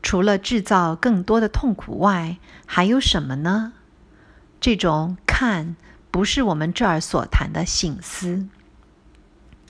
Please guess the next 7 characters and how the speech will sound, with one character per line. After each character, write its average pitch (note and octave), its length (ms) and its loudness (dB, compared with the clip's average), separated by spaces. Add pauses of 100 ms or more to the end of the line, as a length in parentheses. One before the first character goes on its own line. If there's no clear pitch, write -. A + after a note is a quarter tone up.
(920)
有 F#3+ 240 6
着 G3+ 300 2
无 G3 260 0
我 F#3 140 6
的 D#3 140 -2
见 F3+ 340 0
地， F3+ 440 0